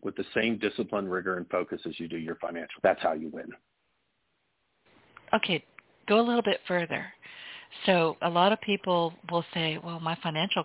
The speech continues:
Speaker 2: capital's fine. You know, I have experts to take care of that." What do we do? I mean, if we're kind of pushing everything in financial capital, pushing everything off to other people,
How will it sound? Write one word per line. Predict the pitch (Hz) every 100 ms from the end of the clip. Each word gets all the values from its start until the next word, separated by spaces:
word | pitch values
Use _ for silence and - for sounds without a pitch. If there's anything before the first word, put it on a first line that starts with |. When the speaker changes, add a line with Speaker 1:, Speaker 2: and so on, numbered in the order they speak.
| -
Speaker 2:
capital's | 160 143 147 - -
fine. | 262 175 156
You | 147
know, |
I | 156
have | 185 160 151 - _ _ _ _ -
experts | 180 - 165 156 -
to | -
take | 170
care | - 160 175
of | -
that." | 156 147 - - - - - - - - _ _ _ _ _ _ _ _ _ -
What | 185
do | 190
we | 180
do? | 170 139 - _ -
I | 165
mean, | 160 151 -
if | 160 -
we're | 165 165 160 - _ _ _ _ -
kind | 196 190
of | 156 - _ _ _ _ _ - _ - _ -
pushing | 214 - 196 160
everything | 165 190 196 170 156 151 147 - - - -
in | 165
financial | 196 156 202 - 185 -
capital, | 156 - 147 147 - -
pushing | 202 - 185
everything | 160 180 185 170
off | 165 -
to |
other | 147 147 -
people, | 240 277 185 147 135